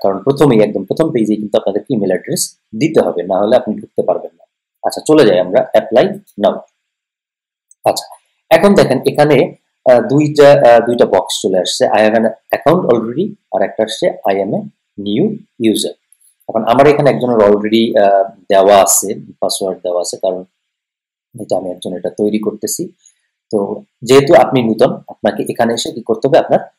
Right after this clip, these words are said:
email অ্যাড্রেসটা প্রথমে দিতে হবে। তাহলে আমি আপনাদের দেখানোর জন্য already আমি একটা email address create করে রাখছি, আমি সেই email অ্যাড্রেসটা একটু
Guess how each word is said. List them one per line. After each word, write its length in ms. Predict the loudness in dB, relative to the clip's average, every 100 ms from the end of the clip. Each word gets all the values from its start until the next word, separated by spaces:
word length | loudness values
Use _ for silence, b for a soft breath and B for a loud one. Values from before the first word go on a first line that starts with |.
| _ 0
email 200 | 4 4
অ্যাড্রেসটা 400 | 2 -2 -6 -8
প্রথমে 340 | -10 -10 -12
দিতে 240 | -12 _ -18
হবে। 120 | -18 _ _ _ _
তাহলে 160 | 2
আমি 160 | 4 2
আপনাদের 300 | 0 0 0
দেখানোর 340 | -2 -2 -6
জন্য 200 | -4 0
already 280 | 0 0 -6
আমি 120 | -4
একটা 180 | -6 -4
email 180 | -2 0
address 360 | 0 -4 -12 -4
create 320 | -4 -4 -4
করে 140 | -2
রাখছি, 520 | 0 -2 -6 -6 -6
আমি 180 | -6 -8
সেই 160 | -10 -10
email 240 | -8 -8
অ্যাড্রেসটা 420 | -10 -10 -12 -10
একটু 160 | -12